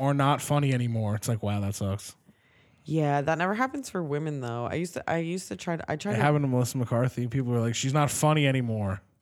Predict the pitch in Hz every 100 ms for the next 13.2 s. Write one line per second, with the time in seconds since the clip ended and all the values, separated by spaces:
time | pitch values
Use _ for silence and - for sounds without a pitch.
0 | _ _ _ - - - 131 139 143 135
1 | 143 135 143 120 131 123 120 117 131 131
2 | 120 98 87 - - _ _ _ - 190
3 | 196 269 254 - _ _ _ 165 196 185
4 | 214 190 - - - - - _ _ _
5 | - 123 131 98 107 113 113 113 113 120
6 | 127 117 131 131 _ _ _ _ _ _
7 | - - 117 147 143 143 143 104 107 143
8 | 143 143 139 131 - 135 127 135 143 143
9 | 160 156 - _ _ _ _ _ _ _
10 | _ - 110 175 160 - 151 135 - 135
11 | 143 139 139 139 127 117 - 117 131 135
12 | - 123 113 120 - 127 123 - 117 113
13 | 101 107